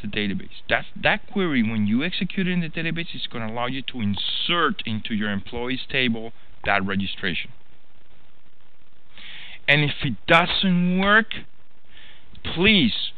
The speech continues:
what I want you to do, if it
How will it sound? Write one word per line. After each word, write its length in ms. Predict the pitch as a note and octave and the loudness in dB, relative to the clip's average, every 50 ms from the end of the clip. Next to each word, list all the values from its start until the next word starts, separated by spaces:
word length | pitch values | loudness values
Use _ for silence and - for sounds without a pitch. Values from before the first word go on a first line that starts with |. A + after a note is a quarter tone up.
| - - - - | -8 -8 -8 -6
what 180 | - A#2+ C3 C#3 | -2 2 4 6
I 140 | D3 E3 E3 | 6 4 4
want 400 | E3+ F3 F3+ F#3 F#3+ F#3+ F3+ - | 2 2 4 4 4 4 4 2
you 80 | - F3 - | 0 0 -2
to 80 | - F3+ | -2 -4
do, 460 | C#3+ C#3 - F3+ F#3+ G3+ G#3+ A3+ A#3+ A3+ - - - - - - - | -2 -2 0 2 2 2 2 2 0 -2 -6 -8 -8 -8 -8 -8 -4
if 140 | - B2 B2 - - | -4 -4 -4 -2 -2
it 80 | A#2+ | -2